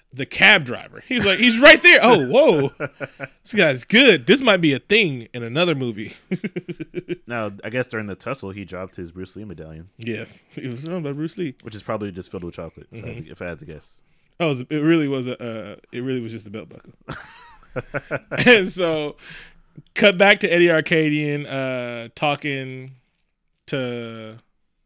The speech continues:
Speaker 1: whatever the video chick name was. He told her to fix her face, and Rocco starts laughing.
Speaker 2: Oh,
Speaker 1: I
Speaker 2: yeah.
Speaker 1: was like,
Speaker 2: Not,
Speaker 1: "Huh?"
Speaker 2: not, not Cyndi Lauper.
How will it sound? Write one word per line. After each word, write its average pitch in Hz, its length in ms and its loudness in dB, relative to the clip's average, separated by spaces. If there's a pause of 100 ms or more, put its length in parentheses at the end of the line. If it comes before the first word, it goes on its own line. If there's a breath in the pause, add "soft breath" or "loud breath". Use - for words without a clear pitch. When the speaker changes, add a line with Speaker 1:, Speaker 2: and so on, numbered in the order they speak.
(400)
Speaker 1:
whatever 135 380 -2
the 117 120 -10
video 127 420 -8
chick 123 200 -8
name 127 340 -10
was. 131 300 -8
He 117 80 -16
told 120 220 -12
her 101 80 -18
to - 40 -20
fix - 200 -8
her 110 80 -14
face, 127 340 -8 (280 loud breath)
and 151 160 -2
Rocco 139 260 -4
starts 135 320 -8
laughing. - 420 -10 (100)
Speaker 2:
Oh, - 60 -6
Speaker 1:
I - 40 -2
Speaker 2:
yeah. 101 60 -4
Speaker 1:
was 92 120 -6
like, - 160 -20
Speaker 2:
Not, 104 220 -8 (100)
Speaker 1:
"Huh?" 151 80 -6
Speaker 2:
not, 117 260 -6
not 113 240 -6
Cyndi 110 220 -10
Lauper. 107 280 -8